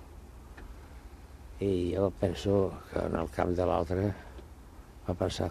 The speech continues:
«Cony, un altre premi també, un llatinoamericà, aquí trigarà anys». I es va dedicar a la política, diguéssim, potser es va equivocar de,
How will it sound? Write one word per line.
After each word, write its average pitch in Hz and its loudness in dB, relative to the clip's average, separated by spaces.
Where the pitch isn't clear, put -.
«Cony, 87 0
un 90 2
altre 87 2
premi 92 4
també, 82 -4
un 92 2
llatinoamericà, 90 0
aquí 90 4
trigarà 98 8
anys». 80 -2
I 110 -2
es 104 0
va 104 12
dedicar 107 12
a 104 12
la 98 10
política, 104 10
diguéssim, 104 10
potser 110 12
es 104 12
va 107 12
equivocar 107 10
de, 95 8